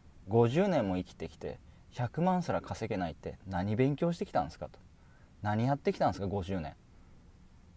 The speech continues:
あなたはどう感じますか？<laughs> ムカつきますか？ムカつきませんか？ハッとしますか？ハッとしませんか？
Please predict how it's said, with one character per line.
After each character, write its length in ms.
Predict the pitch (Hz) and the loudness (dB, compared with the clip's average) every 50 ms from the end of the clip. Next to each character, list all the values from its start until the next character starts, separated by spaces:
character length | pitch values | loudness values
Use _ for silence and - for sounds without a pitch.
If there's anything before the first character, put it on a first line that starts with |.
| - - - - - - - - - - - - - - - - | -20 -20 -20 -16 -16 -14 -14 -16 -18 -20 -20 -20 -20 -20 -4 0
あ 60 | 123 | 2
な 120 | 120 113 - | 2 2 2
た 100 | 98 95 | 2 2
は 80 | 92 | 2
ど 160 | 90 95 110 | 4 4 4
う 60 | 101 - | 4 2
感 160 | - 92 92 | 0 -4 -2
じ 100 | 90 92 | -2 -4
ま 100 | 90 - | -4 -6
す 100 | - - | -6 -8
か？ 160 | - - - - - - - - | -10 -10 -10 -14 -20 -20 -20 -20
<laughs> 260 | - - - - - | -20 -20 -20 -8 -2
ム 100 | 110 110 | -2 0
カ 140 | - 123 113 | 2 2 0
つ 100 | - - | -2 0
き 100 | - 123 | 0 0
ま 120 | 110 107 - | 0 0 -2
す 80 | - | -6
か？ 160 | - - 110 - - - - - - - - | -10 -10 -10 -10 -16 -20 -20 -20 -20 -8 -6
ム 100 | 101 95 | -4 -2
カ 140 | - 107 | -2 -2
つ 80 | - - | -2 -2
き 100 | - 104 | -2 -2
ま 100 | 98 95 | -2 0
せ 140 | - 113 101 | -2 -2 -4
ん 80 | 92 | -4
か？ 200 | - - - - - - | -4 -6 -8 -8 -8 -10
ハ 140 | - 120 | -10 -10
ッ 100 | - - | -8 -4
と 80 | - 226 | -4 -4
し 120 | - - | -2 0
ま 100 | 110 104 | -2 -2
す 80 | - - | -2 -4
か？ 80 | - - | -8 -8
ハ 100 | - 92 | -8 -6
ッ 60 | - | -6
と 100 | - - | -6 -6
し 100 | - 101 | -4 -4
ま 80 | 98 | -6
せ 120 | - - 85 | -4 -6 -8
ん 80 | 82 | -8
か？ 180 | - - 82 | -8 -10 -12